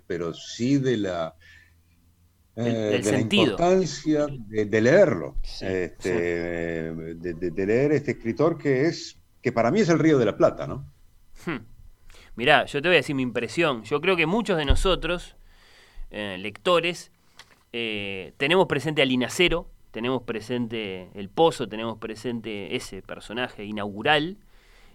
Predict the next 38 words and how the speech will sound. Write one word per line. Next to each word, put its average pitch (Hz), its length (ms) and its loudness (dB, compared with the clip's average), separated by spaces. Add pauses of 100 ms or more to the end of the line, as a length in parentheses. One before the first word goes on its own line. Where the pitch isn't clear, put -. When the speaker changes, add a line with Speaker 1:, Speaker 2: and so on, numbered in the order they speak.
(120)
Speaker 2:
y 98 300 -8
algunas, 113 720 -6 (220)
eh, 98 440 -16 (100)
de 98 140 -16
sus, - 400 -10
de 98 120 -12
sus - 160 -14
noches, 127 320 -2
como 95 180 -12
aquella 120 380 -4
en 104 60 -8
la 98 100 -8
que 95 60 -12
intenta 104 400 -6
reconstruir 107 600 -8
un 104 120 -10
sueño 123 360 -6
muy 113 180 -6
loco, 117 480 -4 (340)
llevando 104 240 -10
a - 40 -12
su - 80 -16
mujer 98 340 -10
a 82 40 -8
la 78 80 -8
Rambla, 107 340 -10
qué 107 100 -6
sé 113 100 -12
yo. 143 180 -6 (720)
Y 143 200 -2
después, 208 600 6 (220)
eh, 117 720 -2
nos 135 200 -2
ha 190 80 4
costado 185 360 4
mucho 233 320 0
y 190 80 4
acaso, 135 640 -2